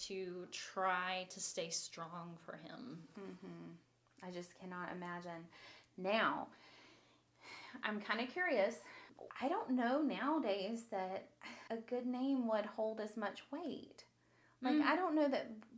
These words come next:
Speaker 2: pe-, and people would be that willing to, you know?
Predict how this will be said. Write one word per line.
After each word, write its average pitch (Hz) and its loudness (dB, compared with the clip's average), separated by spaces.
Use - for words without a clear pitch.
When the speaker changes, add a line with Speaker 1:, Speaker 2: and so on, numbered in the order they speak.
Speaker 2:
pe-, 262 0
and 240 0
people 247 -2
would 214 -4
be 208 -6
that 214 2
willing 226 0
to, - -4
you 240 4
know? 208 2